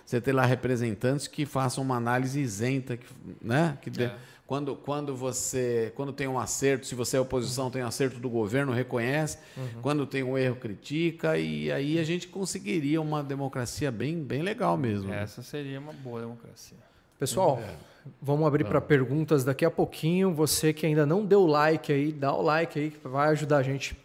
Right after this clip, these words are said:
Speaker 3: bastante.
Speaker 1: Isso aí.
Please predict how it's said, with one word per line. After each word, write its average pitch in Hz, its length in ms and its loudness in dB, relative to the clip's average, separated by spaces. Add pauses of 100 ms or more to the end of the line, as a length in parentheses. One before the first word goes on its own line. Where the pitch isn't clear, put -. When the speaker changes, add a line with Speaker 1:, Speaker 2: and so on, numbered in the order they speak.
Speaker 3:
bastante. 165 1400 4 (140)
Speaker 1:
Isso 117 260 -14
aí. 101 400 -8